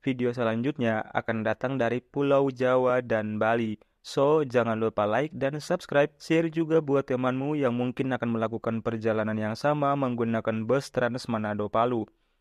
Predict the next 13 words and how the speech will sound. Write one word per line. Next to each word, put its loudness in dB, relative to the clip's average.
Terima 4
kasih 2
Bus 2
Harvest -2
untuk -2
perjalanannya. -2
See 2
you 2
Kota 0
Manado, 2
Gorontalo, 0
dan -4
Palu. 0